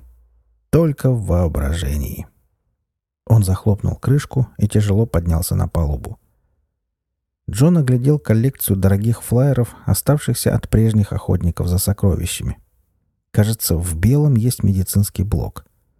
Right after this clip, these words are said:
Это тот самый, авантюристов-временщиков. Сколько их уже здесь побывало?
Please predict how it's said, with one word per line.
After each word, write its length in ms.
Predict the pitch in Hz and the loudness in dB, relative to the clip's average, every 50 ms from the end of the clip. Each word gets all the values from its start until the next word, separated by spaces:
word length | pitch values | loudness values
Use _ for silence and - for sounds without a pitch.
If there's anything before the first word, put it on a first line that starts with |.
| _ _ _ _ - | _ _ _ _ -6
Это 200 | - - 113 110 | -2 0 0 0
тот 220 | - - 120 - | 0 0 -2 0
самый, 480 | - - 101 98 101 90 - - - _ _ _ | 0 0 2 2 2 2 0 -4 -10 _ _ _
авантюристов-временщиков. 1500 | - 98 104 113 - - 131 120 110 95 - - 90 90 92 92 95 101 101 101 98 - - 104 - - - - - - - _ _ _ _ _ _ _ _ _ _ _ _ _ _ _ _ | 0 2 4 4 4 4 4 4 2 0 -2 -4 -6 -4 -2 0 2 2 2 2 2 0 -2 -6 -6 -6 -6 -8 -8 -8 -14 _ _ _ _ _ _ _ _ _ _ _ _ _ _ _ _
Сколько 500 | - - - - - 185 185 175 - 139 | -12 -12 -2 0 2 2 2 2 0 -2
их 220 | 135 143 139 - - | -2 -2 -2 -2 -2
уже 200 | 117 110 113 113 | 0 0 2 0
здесь 260 | 107 107 107 98 - | 0 0 0 -2 -2
побывало? 800 | - - 87 90 95 98 92 87 82 82 - - - - - | -2 -4 -2 0 0 0 0 0 0 -2 -2 -4 -6 -8 -10